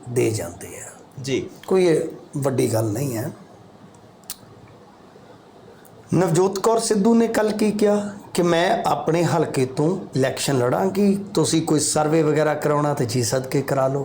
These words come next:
Speaker 1: ਕੰਮ ਸਾਡਾ
Speaker 2: ਹੂੰ।
Speaker 1: ਜਿਹੜਾ ਉਹ ਬੰਨੇ ਆ ਵੀ ਲੋਕ ਚਾਹੁੰਦੇ ਆ ਕਿ ਅਸੀਂ ਇਲੈਕਸ਼ਨ ਲੜੀਏ।"
Speaker 2: ਜੀ।
Speaker 1: ਅੱਛਾ, ਕਿਹਾ ਕਦੋਂ? ਇੰਟਰਸਟਿੰਗ ਗੱਲ ਕਿ ਜਿਸ ਵੇਲੇ ਜੋਸ਼ੀ ਜੀ ਪੂਰਾ ਜੋਸ਼ ਠਾਠਾ ਮਾਰਦਾ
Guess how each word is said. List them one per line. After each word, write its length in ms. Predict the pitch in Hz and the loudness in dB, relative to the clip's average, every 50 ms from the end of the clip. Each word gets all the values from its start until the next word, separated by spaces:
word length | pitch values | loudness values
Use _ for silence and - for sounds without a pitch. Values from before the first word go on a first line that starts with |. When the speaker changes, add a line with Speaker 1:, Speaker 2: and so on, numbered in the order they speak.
| - - | -4 -2
Speaker 1:
ਕੰਮ 260 | - 127 123 123 135 - - - - - - - - - - - | -2 -2 0 -2 -4 -8 -14 -20 -20 -20 -20 -20 -20 -20 -16 -10
ਸਾਡਾ 300 | - 156 - 139 120 127 | -6 -2 -2 0 2 2
Speaker 2:
ਹੂੰ। 60 | 123 113 | 0 0
Speaker 1:
ਜਿਹੜਾ 260 | 117 113 110 113 110 | 0 -2 -2 -2 -4
ਉਹ 100 | 98 - - - - - - - - - - - - - - | -6 -8 -12 -18 -20 -20 -20 -20 -20 -20 -20 -20 -20 -14 -8
ਬੰਨੇ 320 | 123 123 131 127 143 151 156 | -2 0 2 2 4 4 4
ਆ 40 | 151 | 2
ਵੀ 100 | 156 160 | 2 2
ਲੋਕ 280 | 139 127 123 123 123 | 2 2 0 -2 0
ਚਾਹੁੰਦੇ 400 | - - 139 151 165 175 160 139 | -2 0 0 2 2 2 2 2
ਆ 100 | 113 107 107 - - - - - - - - - - - - - - | 2 0 -2 -8 -14 -18 -20 -20 -20 -20 -20 -20 -20 -20 -20 -8 -2
ਕਿ 120 | - 147 | -2 0
ਅਸੀਂ 180 | 135 - 151 143 | 0 2 2 2
ਇਲੈਕਸ਼ਨ 420 | 117 107 104 - - - 101 90 | 2 0 0 -2 -4 -6 -6 -6
ਲੜੀਏ।" 600 | 82 80 76 - - - - - - - - 127 | -6 -10 -10 -12 -14 -16 -16 -16 -16 -14 -14 -10
Speaker 2:
ਜੀ। 320 | 127 139 139 110 - - - - - - - - - - - - - - - - - - - - - - | -6 -4 -4 -4 -4 -6 -12 -16 -20 -20 -20 -20 -20 -20 -20 -20 -20 -20 -20 -18 -18 -18 -16 -4 -2 -2
Speaker 1:
ਅੱਛਾ, 160 | 185 185 202 180 | 2 2 2 2
ਕਿਹਾ 320 | - 190 165 156 160 175 | 4 4 4 4 4 2
ਕਦੋਂ? 400 | - - 180 170 190 196 202 190 - - - - - - | 2 2 2 2 2 0 -2 -6 -10 -14 -20 -20 -6 -2
ਇੰਟਰਸਟਿੰਗ 600 | 147 143 147 143 151 143 - - - 143 147 147 | 0 0 2 2 0 -2 -2 -2 -2 -2 -2 -2
ਗੱਲ 160 | 143 143 147 160 - - - - - - - - - - - - - - - - - - - | -2 -4 -6 -8 -10 -14 -20 -20 -20 -20 -20 -20 -20 -20 -20 -20 -20 -20 -20 -20 -20 -4 -2
ਕਿ 80 | 151 | 0
ਜਿਸ 280 | 139 127 151 147 - - | 2 2 0 0 0 0
ਵੇਲੇ 380 | 147 135 131 131 135 139 151 151 | 2 4 4 4 4 4 4 2
ਜੋਸ਼ੀ 420 | 147 - 123 123 120 - 135 131 | 2 0 0 0 0 0 0 0
ਜੀ 540 | 117 110 113 113 113 113 120 127 139 156 180 - - - - - - - - - - - - - - - - - | 0 0 0 2 2 2 0 0 0 0 -2 -2 -6 -16 -20 -20 -20 -20 -20 -20 -20 -20 -20 -20 -20 -20 -14 -4
ਪੂਰਾ 540 | - 180 190 202 208 202 185 165 151 - - - - | 0 2 2 4 4 4 2 2 0 -2 -6 -10 -12
ਜੋਸ਼ 480 | 117 107 143 151 160 165 156 - - - - - | -6 -2 2 2 4 4 2 0 -2 -6 -4 -2
ਠਾਠਾ 360 | - 143 139 139 - 151 147 | -2 -2 0 0 0 0 0
ਮਾਰਦਾ 680 | 139 135 127 123 123 117 113 127 123 117 117 139 151 - | 2 2 2 0 0 0 0 0 0 0 -2 -4 -6 -8